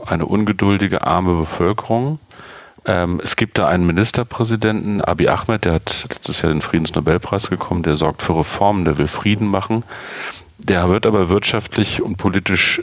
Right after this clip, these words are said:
scheitern, wenn wir nicht mithelfen, dass die Arbeitsbedingungen dort auch besser werden können.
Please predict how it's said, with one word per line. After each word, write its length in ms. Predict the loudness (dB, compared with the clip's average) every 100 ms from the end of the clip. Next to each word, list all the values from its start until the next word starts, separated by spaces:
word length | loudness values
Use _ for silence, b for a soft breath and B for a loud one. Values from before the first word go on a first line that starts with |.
| -2
scheitern, 580 | 0 2 2 0 -2 -2
wenn 220 | -2 0
wir 80 | 0
nicht 240 | 0 2
mithelfen, 420 | 0 2 0 0
dass 140 | -2 0
die 100 | 2
Arbeitsbedingungen 760 | 2 2 0 -6 -4 -2 0
dort 220 | 0 0
auch 140 | -2 -2
besser 400 | -2 0 -2 -2
werden 300 | -6 -8 -8
können. 340 | -6 -6 -10